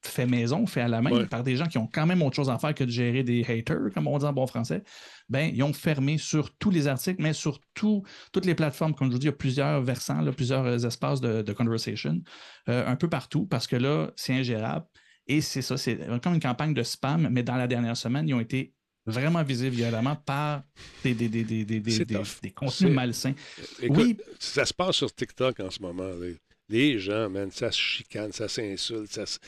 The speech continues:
Speaker 2: c'est le Far West. Moi, je, quand, <laughs> il y en a qui s'essayent avec moi, ça prend deux secondes, bye bye.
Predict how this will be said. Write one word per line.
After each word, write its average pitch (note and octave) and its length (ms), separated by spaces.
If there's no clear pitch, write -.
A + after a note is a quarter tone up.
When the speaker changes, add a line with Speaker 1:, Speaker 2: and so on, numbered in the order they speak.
Speaker 2:
c'est - 200
le A#2+ 60
Far A2 280
West. A2 140
Moi, D#3+ 120
je, B2+ 100
quand, B2 160
<laughs> - 160
il C#3+ 180
y C3+ 60
en B2+ 100
a D#3 60
qui - 80
s'essayent B2 360
avec F#2+ 220
moi, A#2 120
ça G#2+ 140
prend G#2+ 160
deux A#2 160
secondes, G#2+ 300
bye F#2+ 100
bye. G2 220